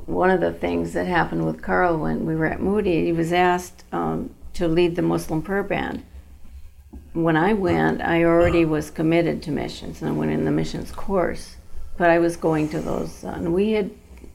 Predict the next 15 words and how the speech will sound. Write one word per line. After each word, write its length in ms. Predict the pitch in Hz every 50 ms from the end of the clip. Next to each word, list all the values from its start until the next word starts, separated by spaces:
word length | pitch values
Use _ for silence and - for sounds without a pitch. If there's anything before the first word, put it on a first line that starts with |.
| - - -
met 280 | 226 220 220 214 185
each 220 | 175 165 - - -
other 360 | 107 101 - - - - -
already. 420 | - - - - - - - - - - - - - - - - - - _ - _ - - - - - -
So, 580 | - - - - 180 175 170 165 160 156 - - -
um, 420 | 165 - 82 170 175 170 165 170 - - - - - - - - - - - - - - - - - - - - _ - - - -
yeah, 440 | - - 214 196 185 180 175 170 165 - - - - - - - - - - - - - - - - - - - - - - - - - - - -
we 260 | 180 180 190 190 185
began 520 | 170 180 185 180 175 180 180 175 175 170
to 100 | 165 -
see 320 | 165 - - - 185 180 175
more 340 | 175 170 165 165 165 165 165
and 140 | 160 160
more. 500 | 165 175 190 202 208 185 175 165 160 160 - - -
Um, 480 | - 80 - - 80 80 78 78 -